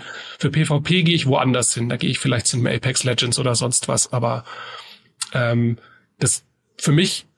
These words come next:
also ich bin da recht zuversichtlich, wenn sie so genau wissen, was sie da, was sie da gemacht haben für ein Spiel und was die Leute daran geil finden, dann können sie auch genau darauf aufbauen.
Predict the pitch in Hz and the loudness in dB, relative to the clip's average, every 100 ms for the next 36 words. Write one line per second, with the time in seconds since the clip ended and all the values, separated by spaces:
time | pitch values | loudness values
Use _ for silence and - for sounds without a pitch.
0 | _ - 143 160 - 185 160 156 - - | _ -4 -2 -2 0 2 2 0 -2 -2
1 | 170 151 143 - 139 139 147 139 127 156 | 0 0 0 0 -2 0 2 0 0 0
2 | 151 147 135 127 165 - 160 147 135 - | 2 2 2 0 0 2 0 2 0 0
3 | - - _ 233 170 165 143 131 120 - | -2 -4 _ -12 -8 -6 -2 -2 -4 -12
4 | _ _ _ _ 147 131 - - 156 139 | _ _ _ _ -2 0 -4 -4 -2 0
5 | 135 135 120 123 175 - 143 127 127 - | 0 0 2 2 2 0 -2 -2 -2 0
6 | 127 - 165 156 147 135 131 - 127 123 | 0 2 2 2 2 0 0 0 0 0
7 | 127 123 120 135 156 - 131 - 135 123 | 0 -2 0 0 0 0 -2 0 2 2
8 | 123 139 135 135 - 127 127 123 - - | 2 4 4 2 -2 -2 0 0 0 0
9 | 135 - 123 113 - - 131 | -2 0 -2 -2 -2 -2 -2